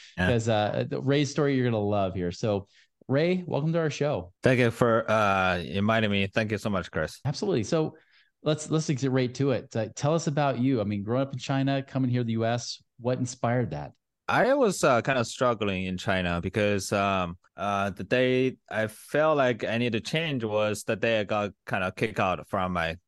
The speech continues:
Speaker 1: college in China. You know, in China, it's very easy to graduate from university. I was the only one that got kicked out, right? And, uh, I was kicked out on the last month <laughs> of the entire college.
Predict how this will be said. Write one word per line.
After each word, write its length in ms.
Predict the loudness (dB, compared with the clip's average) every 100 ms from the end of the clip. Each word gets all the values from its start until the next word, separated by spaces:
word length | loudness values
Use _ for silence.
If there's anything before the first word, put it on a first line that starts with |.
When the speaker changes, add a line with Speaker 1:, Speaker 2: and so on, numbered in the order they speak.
| _
Speaker 1:
college 560 | -2 0 0 -2 -6 -8
in 420 | -6 -6 -6 -10 -4
China. 500 | -2 -2 -2 -6 -8 _ _ _ _
You 80 | -4
know, 100 | -4
in 180 | -2 -2
China, 580 | 0 0 2 0 0
it's 200 | -2 -4
very 240 | 0 -2 0
easy 280 | -2 -2 -4
to 120 | -4
graduate 560 | -2 -2 -2 -8 -10
from 440 | -6 -6 -4 -8 -14 _ -10
university. 680 | -6 -4 -4 -4 -8 -10
I 100 | -4
was 140 | -4 -2
the 80 | -2
only 160 | 0
one 280 | 0 0 0
that 240 | -2 -2
got 220 | -2 -6 -6
kicked 240 | -12 -10
out, 200 | -12 -12 _ -20 _ _ _ -6
right? 280 | -4 -4 -6
And, 200 | -8 -2
uh, 240 | 0 0 0
I 20 |
was 160 | -2 -4
kicked 200 | -2 0
out 220 | 0 0
on 200 | 0 0
the 260 | 0 0 -4 -12 -6
last 500 | 0 2 2 0 -4
month 600 | -4 -2 -4 -8 -14 -20 _
<laughs> 120 | -2
of 160 | -2 -2
the 200 | -6 -2
entire 500 | -4 -6 -4 -2 -2
college. 540 | -2 -4 -4 -8 -12